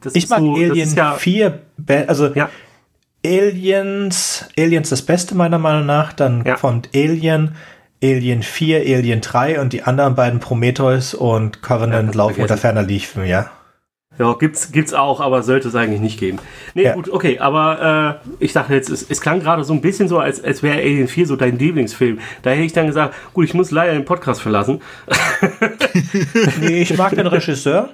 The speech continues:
Speaker 2: Ich mag andere Sachen, die er gemacht hat. Das letzte Bugs, das er gemacht hat für Netflix, absoluter Schwachsinn.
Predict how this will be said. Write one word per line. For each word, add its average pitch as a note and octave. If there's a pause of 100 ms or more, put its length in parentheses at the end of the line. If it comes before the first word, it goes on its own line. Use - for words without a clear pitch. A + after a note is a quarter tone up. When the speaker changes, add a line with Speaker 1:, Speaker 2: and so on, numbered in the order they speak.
Speaker 2:
Ich -
mag C#3+
andere E3+
Sachen, D#3
die D3
er C3+
gemacht C3+
hat. F3+
Das C3
letzte D#3+
Bugs, D#3
das C#3
er C#3+
gemacht B2+
hat B2+
für B2
Netflix, B2
absoluter B2
Schwachsinn. F#3